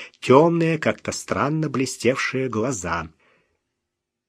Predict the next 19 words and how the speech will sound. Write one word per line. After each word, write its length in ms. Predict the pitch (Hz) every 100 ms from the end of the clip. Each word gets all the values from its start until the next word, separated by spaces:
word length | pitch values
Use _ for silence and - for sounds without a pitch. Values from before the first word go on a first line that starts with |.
| -
«Снова 760 | - - - 92 117 180 185 190
Влад 400 | 165 180 165 135
кого-то 560 | - 135 117 98 110 113
эпатирует, 760 | 113 139 - 147 104 87 82
поручив 500 | 117 107 - 123 -
роль 300 | 113 117 107
дьявола 640 | 95 104 107 151 143 101 90
Алёне», 680 | 123 131 143 127 85 71 - - - - _
подумал 440 | 107 107 175 117 90
Снерк, 500 | - 110 180 175 -
покосившись 840 | - - 113 180 190 - 156 -
на 100 | 113
неподвижного 680 | 127 127 117 101 151 151 156
режиссёра. 800 | 151 151 151 156 - 104 78 82 - -
Казалось, 560 | - 104 120 117 - - _
Широнин 520 | - 117 113 110 113
и 220 | 120 117
не 120 | 117
дышит. 560 | 113 107 135 - -